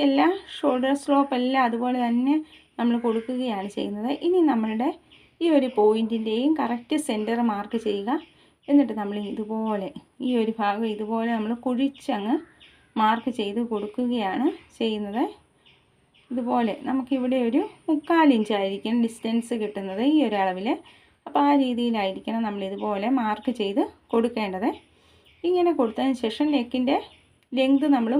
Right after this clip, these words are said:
മൂന്ന് ഇഞ്ച് തന്നെയാണ് കൊടുക്കുന്നത്. നെക്ക് വിഡ്ത്ത് നമ്മളുടെ ആ നാലേകാൽ ഇഞ്ച് തന്നെയാണ് കൊടുക്കുന്നത്. നമ്മൾ എത്രയാണോ ബാക്ക് പോർഷനിൽ കൊടുത്തിരിക്കുന്നത് അത്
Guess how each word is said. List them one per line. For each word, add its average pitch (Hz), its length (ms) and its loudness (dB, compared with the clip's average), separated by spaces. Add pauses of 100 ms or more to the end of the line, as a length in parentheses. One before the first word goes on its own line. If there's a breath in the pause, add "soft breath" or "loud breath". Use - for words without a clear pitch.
മൂന്ന് 277 260 6
ഇഞ്ച് 247 260 0
തന്നെയാണ് 240 520 0 (500 loud breath)
കൊടുക്കുന്നത്. 214 560 0 (340)
നെക്ക് 262 220 -2 (100)
വിഡ്ത്ത് 247 280 -2 (100)
നമ്മളുടെ 247 360 2 (120)
ആ 240 40 2 (140)
നാലേകാൽ 226 640 0
ഇഞ്ച് 233 240 0
തന്നെയാണ് 233 460 0 (520 soft breath)
കൊടുക്കുന്നത്. 202 560 0 (220)
നമ്മൾ 294 180 6 (100)
എത്രയാണോ 285 460 2 (100)
ബാക്ക് 226 240 0
പോർഷനിൽ 240 380 -4
കൊടുത്തിരിക്കുന്നത് 226 560 -2
അത് 240 80 0